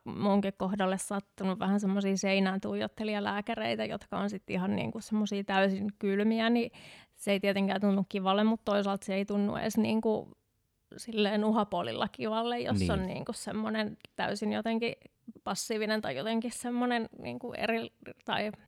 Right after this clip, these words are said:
Speaker 1: ei läsnä oleva lääkäri. Mutta sitten toi niinku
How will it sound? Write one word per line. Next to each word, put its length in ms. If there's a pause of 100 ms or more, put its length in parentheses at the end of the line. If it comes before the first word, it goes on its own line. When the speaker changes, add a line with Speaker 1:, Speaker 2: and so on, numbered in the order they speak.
(160)
Speaker 1:
ei 320
läsnä 400
oleva 320
lääkäri. 480 (380)
Mutta 420
sitten 420
toi 180
niinku 500